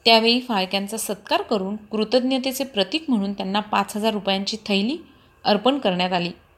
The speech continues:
दादासाहेबांच्या जन्मशताब्दीपासून म्हणजेच एकोणीसशे सत्तर पासून चित्रपटसृष्टीत उत्कृष्ट कामगिरी केलेल्या कलावंत तंत्रज्ञानाला दादासाहेब फाळके पुरस्कार देण्यात येतो.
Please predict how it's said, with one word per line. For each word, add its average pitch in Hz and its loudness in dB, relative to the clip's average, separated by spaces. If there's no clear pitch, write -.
दादासाहेबांच्या 285 0
जन्मशताब्दीपासून 220 -2
म्हणजेच 208 -2
एकोणीसशे 208 -2
सत्तर 247 -2
पासून 190 -2
चित्रपटसृष्टीत 277 0
उत्कृष्ट 254 -4
कामगिरी 196 2
केलेल्या 226 6
कलावंत 254 2
तंत्रज्ञानाला 226 0
दादासाहेब 240 4
फाळके 196 2
पुरस्कार 208 2
देण्यात 190 2
येतो. 180 -4